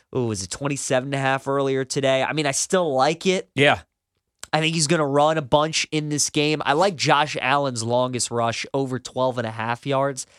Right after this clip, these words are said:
Speaker 1: That's something that I would look at as well in this game, but I think you said it, and there's not really much more to the handicap. You're getting Mahomes at plus three. You give him that chip on the shoulder. He's so profitable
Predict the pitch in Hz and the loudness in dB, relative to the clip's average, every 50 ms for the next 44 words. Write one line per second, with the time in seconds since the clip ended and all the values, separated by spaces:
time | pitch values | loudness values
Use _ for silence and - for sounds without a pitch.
0 | _ _ _ 117 127 127 - - 143 131 - 139 139 139 135 135 135 139 143 139 | _ _ _ -2 -2 0 -2 -4 -4 -6 -8 -6 -4 -2 0 0 0 0 -2 -4
1 | 147 - - 139 135 135 135 120 117 135 135 131 135 135 139 131 - - 147 135 | -6 -4 -2 0 0 0 -2 -2 0 2 2 2 0 -2 -4 -4 -4 -2 0 0
2 | 135 135 131 120 110 120 117 117 - _ _ _ _ _ _ _ - 165 190 214 | 0 0 -2 -2 0 0 0 0 -4 _ _ _ _ _ _ _ 2 2 2 2
3 | 175 165 190 190 - - 190 180 185 170 139 113 - - 135 143 147 151 151 131 | 0 -2 0 0 2 4 4 4 4 2 0 -2 -2 -4 -4 -2 0 -2 -2 0
4 | 151 175 165 143 156 170 165 160 160 156 151 147 147 - - 147 147 151 147 139 | 2 2 2 2 0 -2 0 0 -2 -2 -2 -2 -2 -2 -4 -2 0 0 0 0
5 | 135 131 135 131 120 117 110 - 127 113 104 - 117 131 143 143 185 190 185 175 | 0 0 0 0 -2 -2 -4 -2 -2 -2 -2 -2 -4 -4 0 0 0 0 2 0
6 | 160 151 151 160 175 180 170 151 147 - - - 156 165 185 - - - - 170 | 0 2 4 2 2 0 0 -4 -6 -6 -4 0 2 2 2 2 0 -2 -2 0
7 | 156 139 131 123 117 117 117 - - - _ _ - 143 147 135 165 180 165 175 | 0 2 2 2 0 -2 -4 -8 -14 -20 _ _ -8 -6 -2 0 0 2 2 0
8 | 156 151 156 170 170 - - - - 202 190 - - 170 180 180 180 170 - - | 0 2 2 2 2 0 -4 -2 -2 -2 -2 -2 0 0 0 0 0 -4 -2 0
9 | 180 156 160 156 151 156 147 139 135 135 117 - - - 165 170 165 - - - | 0 2 2 2 2 0 -2 -2 -2 -2 -2 0 2 2 2 0 0 -6 -14 -8
10 | - 151 139 143 151 147 - 175 170 156 165 165 160 160 156 | 0 2 2 2 2 0 -2 -4 -4 -2 0 0 0 -2 -2